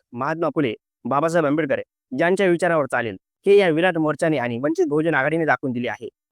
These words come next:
आरएसएसच्या कार्यालयावर काढलेल्या या मोर्चाबद्दल वंचित बहुजन आघाडी आणि, आणि सुजात आंबेडकर यांचे अभिनंदन.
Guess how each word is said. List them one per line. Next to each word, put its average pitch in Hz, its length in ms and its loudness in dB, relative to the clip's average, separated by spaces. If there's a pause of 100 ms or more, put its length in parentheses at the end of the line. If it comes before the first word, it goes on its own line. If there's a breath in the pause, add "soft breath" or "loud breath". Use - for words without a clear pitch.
(140)
आरएसएसच्या 170 500 0
कार्यालयावर 147 480 2
काढलेल्या 143 320 0
या 123 140 0
मोर्चाबद्दल 135 640 -2 (320)
वंचित 170 340 0
बहुजन 156 280 0
आघाडी 131 400 0
आणि, 120 160 -6 (120)
आणि 143 160 -2
सुजात 175 280 2
आंबेडकर 156 340 0
यांचे 147 300 -2
अभिनंदन. 127 400 -2